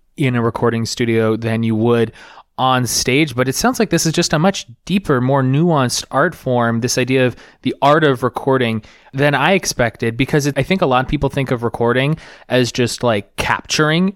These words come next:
as just, "Oh yeah, it, the art's already happening and we're just there to, like, take a picture of it or to preserve it." But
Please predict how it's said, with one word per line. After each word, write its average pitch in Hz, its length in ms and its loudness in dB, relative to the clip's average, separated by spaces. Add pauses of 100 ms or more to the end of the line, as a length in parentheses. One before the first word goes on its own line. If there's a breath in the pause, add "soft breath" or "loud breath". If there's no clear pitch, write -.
as 131 200 -2
just, 143 260 -2
"Oh 185 140 4
yeah, 175 400 2
it, 143 220 -4
the 151 140 -6
art's 202 300 2
already 143 200 4
happening 139 400 0
and 117 100 0
we're 131 100 2
just 131 180 -2
there 131 120 2
to, 127 80 2
like, 113 160 0
take 131 180 -2
a - 40 -6
picture - 340 -4
of 104 100 -2
it 101 100 -4
or 117 140 2
to 113 140 -4
preserve 123 440 0
it." 107 140 -4 (460 loud breath)
But 107 340 -2